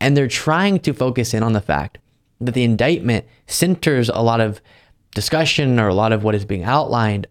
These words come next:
around lies that Trump was perpetuating despite knowing that they were lies. But that's not the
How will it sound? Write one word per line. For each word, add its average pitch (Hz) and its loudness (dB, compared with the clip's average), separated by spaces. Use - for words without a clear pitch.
around 117 2
lies 143 2
that 127 -4
Trump 127 -2
was 110 0
perpetuating 131 0
despite 107 -2
knowing 107 -2
that 104 -2
they 107 2
were 101 0
lies. 104 -2
But - -4
that's 170 -2
not 180 0
the 127 2